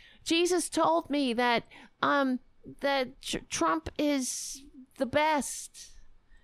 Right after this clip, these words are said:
that he wants Trump to be president." And he wants to,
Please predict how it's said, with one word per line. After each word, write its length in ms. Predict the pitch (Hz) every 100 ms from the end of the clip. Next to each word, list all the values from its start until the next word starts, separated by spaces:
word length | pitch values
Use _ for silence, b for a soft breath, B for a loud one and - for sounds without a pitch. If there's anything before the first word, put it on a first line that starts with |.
| - -
that 280 | 269 269
he 200 | 247 302
wants 480 | 277 277 294 302 -
Trump 420 | - - 294 285
to 120 | - 247
be 160 | 262
president." 1080 | - 277 269 320 285 220 190 180 214 - - - - _ _ _ _ _ - - - - - - _ _ -
And 360 | 269 269 226 -
he 180 | 247
wants 500 | 254 254 277 277 -
to, 180 | - 214